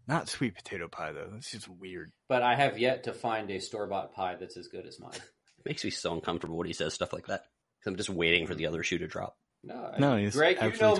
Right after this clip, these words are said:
Speaker 1: talking about a
Speaker 2: pumpkin,
Speaker 1: pie.
Speaker 2: you know my pumpkin pie is
Speaker 3: Rob
Speaker 2: the
Speaker 3: becomes
Speaker 2: best.
Speaker 3: a chemist when he makes pumpkin pie. I swear to God, like, I watched him make pumpkin pie once, and he looked like, uh,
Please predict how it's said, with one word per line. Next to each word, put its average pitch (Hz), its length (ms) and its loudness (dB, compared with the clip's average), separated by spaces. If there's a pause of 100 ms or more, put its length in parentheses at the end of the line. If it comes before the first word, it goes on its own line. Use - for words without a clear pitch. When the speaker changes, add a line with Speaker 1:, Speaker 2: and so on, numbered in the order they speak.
Speaker 1:
talking 196 160 8
about 190 160 8
a 190 100 6
Speaker 2:
pumpkin, - 400 6
Speaker 1:
pie. - 20 -6 (180)
Speaker 2:
you 190 100 2
know 240 180 4
my 202 140 10
pumpkin 190 400 6
pie 180 260 6
is 127 140 2
Speaker 3:
Rob 107 160 8
Speaker 2:
the - 60 4
Speaker 3:
becomes 98 180 4
Speaker 2:
best. 82 100 0
Speaker 3:
a - 40 -4
chemist 85 280 4
when 87 140 2
he 87 160 -2 (160)
makes 87 200 -2
pumpkin - 300 -6
pie. 90 100 -2
I - 40 0
swear 90 160 0
to 76 80 0
God, 82 220 0
like, 85 140 -2
I 98 60 4
watched 87 240 4
him 82 80 -2
make 82 140 2
pumpkin 82 260 -2
pie 85 160 4
once, 85 220 2
and 87 80 4
he 85 40 0
looked 82 140 0
like, 80 320 0
uh, 78 200 2